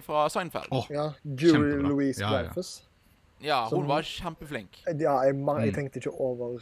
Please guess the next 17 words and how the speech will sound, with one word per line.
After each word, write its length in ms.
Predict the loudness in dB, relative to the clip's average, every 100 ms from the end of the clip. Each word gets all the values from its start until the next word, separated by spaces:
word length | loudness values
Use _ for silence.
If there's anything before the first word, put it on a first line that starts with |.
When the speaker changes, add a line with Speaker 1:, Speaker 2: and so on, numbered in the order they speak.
| -8
Speaker 3:
det 160 | -6 -6
et 160 | -8 -10
sekund 640 | -14 -14 -16 -8 -8 -6 -10
at 140 | -6
det 140 | -2
var 160 | -2 0
hun, 260 | -2 -2 -2
og 300 | 2 2 2 -4 -20 -20 -20 _ _ -12 -12 _ -2
karakteren 720 | 0 4 4 4 0 -8 -10 -6
til 100 | -2
moro, 460 | 0 2 2 0 -2 _ _ _
skikkelig 680 | -12 -10 -10 _ _ -12 -10
bra. 160 | -10 -12 _ _ _ _ _ _ _ _ -4
Altså 200 | -2 2
Speaker 2:
Ja. 60 |
Speaker 3:
bare 340 | 2 4 2 -2
måten 680 | 2 2 2 -6 -16 -16